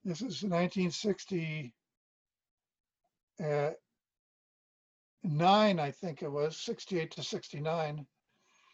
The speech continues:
Um, and that we had a really great English teacher, and she gave us,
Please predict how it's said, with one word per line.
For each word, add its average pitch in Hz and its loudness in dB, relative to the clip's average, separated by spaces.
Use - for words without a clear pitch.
Um, 147 0
and 180 4
that 202 2
we 202 10
had 208 12
a 185 10
really 208 8
great 190 8
English 175 4
teacher, 165 -2
and 143 -6
she 214 -2
gave 208 10
us, 185 4